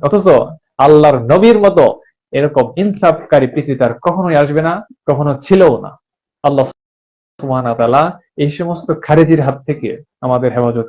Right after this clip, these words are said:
করুক। যাই হোক, আমাদের যারা রাষ্ট্রপ্রধান আছে, জনগণের যে প্রাপ্য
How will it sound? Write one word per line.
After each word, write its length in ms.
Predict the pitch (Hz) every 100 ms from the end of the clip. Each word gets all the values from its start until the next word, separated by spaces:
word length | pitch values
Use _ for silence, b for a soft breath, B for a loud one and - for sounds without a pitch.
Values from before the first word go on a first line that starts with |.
| -
করুক। 320 | 120 135 135 _
যাই 180 | 156 165
হোক, 320 | 165 175 - _ _ _ _ _ _ _ _
আমাদের 340 | 139 139 135 131
যারা 420 | 131 123 117 120 _ -
রাষ্ট্রপ্রধান 560 | 143 147 - 156 143 143
আছে, 360 | 131 123 113 - 120
জনগণের 420 | 127 135 135 139
যে 100 | 135
প্রাপ্য 680 | 131 180 190 - 190 135